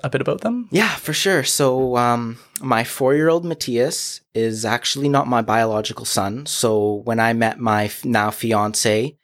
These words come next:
Speaker 2: he was one years old when I met him. So I, I mean, he's only known me as dad and still to this day knows me as dad. And we will have that conversation down the road of, you know,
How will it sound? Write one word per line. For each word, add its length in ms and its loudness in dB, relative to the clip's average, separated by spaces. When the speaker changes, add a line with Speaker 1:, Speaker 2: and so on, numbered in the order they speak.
Speaker 2:
he 320 -2
was 420 0
one 320 0
years 220 0
old 300 0
when 160 -4
I 60 -2
met 200 -4
him. 300 -4
So 500 -4
I, 180 -2
I 80 -4
mean, 180 -2
he's 160 4
only 220 4
known 240 2
me 100 2
as 140 2
dad 320 2
and 120 -4
still 360 0
to 180 -4
this 180 0
day 260 0
knows 280 -4
me 140 -8
as 100 -10
dad. 320 -2
And 240 -8
we 120 2
will 200 2
have 180 0
that 140 0
conversation 600 0
down 200 4
the 100 2
road 380 4
of, 260 -4
you 140 -8
know, 320 -6